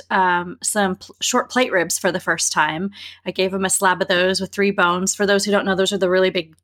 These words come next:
dinosaur bones, people call 'em. I mean, they're just huge chunks of meat, and, and he nailed it. Um, my technique is usually about two fifty to two seventy-five. Um, I give 'em a nice rub, um, a little bit of sweetness in my rub, a little bit of spice,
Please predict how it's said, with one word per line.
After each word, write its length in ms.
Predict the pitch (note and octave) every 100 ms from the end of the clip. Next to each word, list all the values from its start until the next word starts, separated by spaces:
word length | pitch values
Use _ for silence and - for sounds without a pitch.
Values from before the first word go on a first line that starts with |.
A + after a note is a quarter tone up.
| -
dinosaur 500 | F#3+ F#3 F3+ F#3 F3+
bones, 320 | F3 F3+ F#3
people 240 | G3 F#3+
call 280 | F#3+ F3 E3
'em. 120 | E3+ F3
I 60 |
mean, 120 | F3
they're 100 | F3
just 380 | E3+ G3 - -
huge 260 | G#3+ F#3 -
chunks 320 | - F#3 -
of 100 | F#3
meat, 240 | F3+ F3 -
and, 180 | F3 E3 - - -
and 100 | G3+
he 140 | A3+ A#3
nailed 320 | G#3+ B3+ G3
it. 200 | D3+ - _ -
Um, 480 | F#3+ F3 E3+ E3+ -
my 140 | G3
technique 440 | G3+ G#3+ G#3+ G#3+ G#3
is 160 | F#3+
usually 240 | C#4 C4+ C#4+
about 220 | G#3+ G#3+ - - - -
two 160 | B3+
fifty 320 | B3 A#3 A#3+
to 100 | G#3+
two 180 | G#3 A3
seventy-five. 1040 | G#3 G#3+ G3+ G#3 G3+ F#3 F3+ F3+ E3+ F3+ F3
Um, 380 | - E3+ D#3+ E3 -
I 60 | F#3+
give 140 | G3
'em 120 | F#3+
a 40 | F#3
nice 340 | F3+ F3+ -
rub, 480 | F#3+ F3+ F3+ F3+ F#3 - -
um, 240 | - F3 F3+
a 40 |
little 160 | G3+ F#3
bit 120 | F#3+
of 60 | F#3
sweetness 460 | - G3 F#3+ -
in 100 | F3
my 100 | E3+
rub, 240 | E3 E3+ F3
a 20 |
little 120 | F3
bit 100 | F3+
of 80 | F3
spice, 540 | - F3 F3 F3+ -